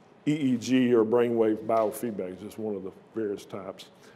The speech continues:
And in my practice, we use various forms of biofeedback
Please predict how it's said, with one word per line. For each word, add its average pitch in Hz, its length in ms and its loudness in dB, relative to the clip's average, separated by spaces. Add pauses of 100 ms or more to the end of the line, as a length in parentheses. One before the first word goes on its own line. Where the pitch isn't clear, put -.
(140)
And 131 120 -2
in 127 160 2
my 127 240 4
practice, 123 560 0
we 123 120 -2
use 113 240 -4
various 107 360 -4
forms 139 440 2
of 104 60 -4
biofeedback 101 800 -2